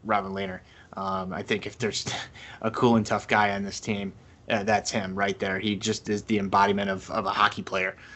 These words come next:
And, uh, you know, you don't wanna see him have to come out due to injury or anything, but I just felt like right there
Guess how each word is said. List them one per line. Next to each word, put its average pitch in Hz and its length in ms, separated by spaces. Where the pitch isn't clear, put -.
And, 104 320
uh, 101 320
you 113 100
know, 107 60
you 104 200
don't 113 140
wanna 107 180
see 110 200
him 104 100
have 107 220
to - 80
come 107 240
out 107 240
due 110 100
to 104 80
injury 120 380
or 117 100
anything, 120 480
but 107 100
I 107 80
just 107 240
felt 127 240
like 117 180
right 117 280
there 101 320